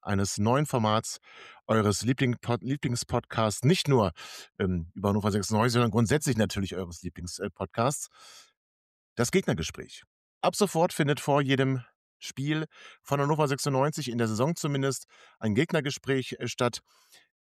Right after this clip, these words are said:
Die, die uns schon lange hören, das tut ihr wahrscheinlich alle, die kennen das noch. Wir haben früher in der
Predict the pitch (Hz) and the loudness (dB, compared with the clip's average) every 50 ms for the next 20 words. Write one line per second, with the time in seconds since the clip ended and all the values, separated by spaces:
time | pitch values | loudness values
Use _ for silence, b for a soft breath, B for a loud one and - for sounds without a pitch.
0 | _ _ - 110 113 139 165 156 127 147 147 117 120 127 - - 139 131 123 123 | _ _ -12 -6 -2 -2 0 0 0 0 0 0 0 0 0 0 0 2 2 0
1 | 127 - 117 113 120 123 127 120 104 110 127 147 160 127 113 - - 135 - - | -2 -2 -2 0 0 2 2 2 2 2 2 2 2 2 0 -2 -4 -6 -2 0
2 | 120 113 113 110 - 113 107 101 98 - - - 123 131 135 131 107 104 104 - | 2 2 2 0 0 0 0 0 0 -2 -2 -2 0 2 2 2 2 0 -6 -4
3 | - - 120 147 156 151 156 160 - - 151 160 - - 143 123 113 107 110 120 | -2 -2 0 0 2 0 0 -2 -2 -2 -2 -4 -4 -4 -8 -6 -4 -2 0 0
4 | 120 113 - - 123 120 120 117 95 117 110 107 101 98 104 | -2 -2 -4 -2 0 2 2 2 0 -2 -2 0 2 0 0